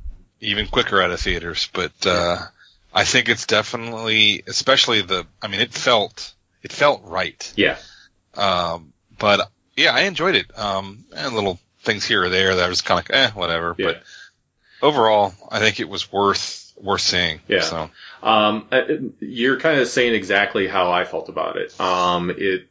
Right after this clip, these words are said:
Speaker 2: I saw it once also. I wanted to see it again. I typically do see a Star Wars movie more than once in the theaters. It's just like you said, life kinda was getting in the way of that happening.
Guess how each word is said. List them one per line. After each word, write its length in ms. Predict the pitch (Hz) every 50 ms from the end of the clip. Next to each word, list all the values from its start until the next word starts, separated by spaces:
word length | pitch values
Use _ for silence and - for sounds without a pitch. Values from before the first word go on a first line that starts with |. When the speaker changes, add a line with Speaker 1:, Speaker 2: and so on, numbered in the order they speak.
| _ _ -
Speaker 2:
I 160 | 92 98 101
saw 320 | - - - 127 120 123
it 40 | - 120
once 260 | 101 98 98 95 -
also. 380 | 87 87 87 - - 95 90
I 120 | 87 85 92
wanted 280 | 95 113 131 147 135
to 60 | 113 101
see 200 | - - 110 95
it 60 | 87
again. 260 | 87 - 92 90 85
I 80 | 82 80
typically 420 | - 110 95 - 92 - 95 90
do 160 | 78 90 90
see 200 | 87 - 95 87
a 60 | 85
Star 220 | 82 - 98 90 85
Wars 160 | 85 82 82
movie 200 | 92 87 85 82
more 220 | 85 85 82 82
than 140 | 82 82 82
once 220 | 82 82 80 - -
in 60 | 90
the 80 | 80
theaters. 340 | - 90 87 82 80 80 78
It's 120 | 80 73 -
just 200 | 87 85 78 -
like 120 | 80 76
you 60 | 80 73
said, 160 | - 76 76
life 400 | 76 78 80 78 76 - - -
kinda 300 | - - 87 82 78 78
was 140 | 82 80 80
getting 220 | - 90 - 85
in 80 | 80 78
the 60 | 80
way 180 | 80 82 80
of 100 | 80 78
that 120 | 82 80 78
happening. 500 | - - 87 82 - - 82 80 78